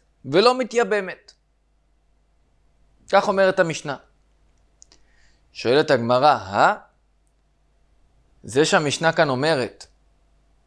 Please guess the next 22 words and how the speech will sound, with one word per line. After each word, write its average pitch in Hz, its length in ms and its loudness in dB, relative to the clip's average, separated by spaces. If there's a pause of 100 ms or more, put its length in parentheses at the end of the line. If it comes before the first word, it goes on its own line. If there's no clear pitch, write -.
(220)
שיבמה, 117 1160 0 (800)
שאסורה 117 540 0
מדרבנן 143 640 -2
על 139 140 0
היבם, 123 460 2 (1300)
או 143 140 0
שהיא 143 560 0
אסורה 139 420 2
עליו 151 280 2
באיסור 135 520 0
לא 156 200 4
תעשה, 170 480 4 (1500)
זה 165 180 -2
שיש 196 360 0
זיקה 143 420 4
בינה 143 340 0
לבין 147 280 -4
היבם, 135 480 2 (800)
והיא 101 120 -12
צריכה 123 340 -2
לפחות 147 440 -2
חליצה, 147 460 -2